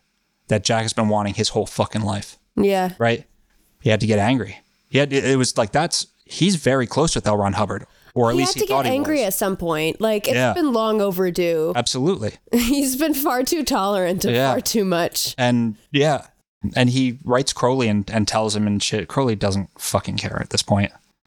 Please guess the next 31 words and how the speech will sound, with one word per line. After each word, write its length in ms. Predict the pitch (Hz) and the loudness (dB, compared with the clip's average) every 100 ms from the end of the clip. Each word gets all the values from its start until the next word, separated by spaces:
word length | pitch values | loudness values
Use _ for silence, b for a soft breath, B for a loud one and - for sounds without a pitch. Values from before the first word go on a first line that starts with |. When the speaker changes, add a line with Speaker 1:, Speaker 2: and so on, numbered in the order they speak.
| b b | b b
Speaker 1:
But 140 | 110 101 | 2 2
he 120 | 104 | 2
tells 260 | - 107 98 | 2 0 2
him 100 | 101 | 2
the 80 | |
whole, 160 | 101 104 | 2 2
like, 180 | 98 - | 0 -2
"I 40 | |
did 160 | 92 95 | -2 -2
the 60 | 95 | 0
Bartzabel 460 | 147 - 113 95 | 0 0 0 0
thing, 240 | - 98 101 | 0 0 0
and 180 | 107 | -4
fucking 300 | - 107 113 | -2 0 2
as 140 | 101 - | 2 0
far 320 | - 113 151 | 0 2 2
as 100 | 147 | 2
I 160 | 143 151 | 0 0
can," 220 | 143 135 B B B | 0 -2 B B B
he, 180 | - 131 | -2 0
he 260 | 131 131 139 | 0 0 2
doesn't 220 | 165 170 | 2 0
say, 140 | 160 | 0
like, 220 | 135 - - _ _ - | -2 -4 -10 _ _ -4
"At 140 | 135 | -2
the 80 | - | 0
very 240 | 147 190 175 | 0 2 0
same 240 | 185 180 | 0 0
moment." 300 | 175 156 127 B B | 0 0 -2 B B
He 120 | 147 | -2
says, 360 | - 131 - | 0 0 -2